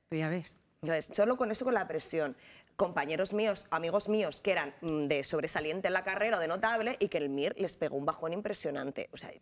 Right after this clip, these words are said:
Speaker 2: yo no sé todavía cómo una persona que no tenía esos seis años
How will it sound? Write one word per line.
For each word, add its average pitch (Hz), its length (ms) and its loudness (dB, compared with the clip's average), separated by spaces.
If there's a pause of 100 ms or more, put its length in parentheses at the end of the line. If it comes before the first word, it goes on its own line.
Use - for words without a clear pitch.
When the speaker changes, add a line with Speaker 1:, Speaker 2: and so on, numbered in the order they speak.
Speaker 2:
yo 160 200 2
no 233 100 -2
sé 262 180 0
todavía 233 480 0
cómo 220 320 4
una 208 220 2
persona 151 340 0
que 147 160 0
no 160 120 0
tenía 180 400 0
esos 185 220 -2
seis - 380 0
años 247 500 -4